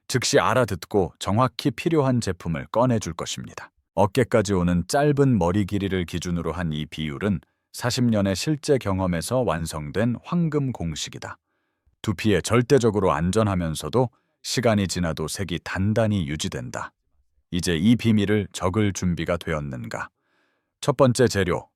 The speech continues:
밥숟가락 세 스푼 분량의 순수한 커피 가루. 이것은 천연 염색 성분으로 머리카락 색을 진하게 하고 윤기를 더한다. 두 번째 재료,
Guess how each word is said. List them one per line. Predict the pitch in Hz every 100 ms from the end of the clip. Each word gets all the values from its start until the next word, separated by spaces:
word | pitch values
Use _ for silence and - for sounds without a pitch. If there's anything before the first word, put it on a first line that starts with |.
| -
밥숟가락 | 104 - 113 - 98 113 -
세 | - - 127 123
스푼 | - - 139
분량의 | 110 104 95 87
순수한 | 82 131 117 - 104 95 90
커피 | - - -
가루. | 92 64 - _ _ _ _ _ _
이것은 | 101 107 110 113 90
천연 | - 151 143 131
염색 | 92 95 117 107
성분으로 | - 131 113 98 82 67 - _ _ _
머리카락 | 85 101 123 120 113 -
색을 | - 95 82
진하게 | - 92 92 87
하고 | 78 78 113 117
윤기를 | 85 85 82 85 123
더한다. | - 71 78 123 - - _ _ _ _ _ _ _
두 | 123
번째 | 120 147 135
재료, | 127 107 87 64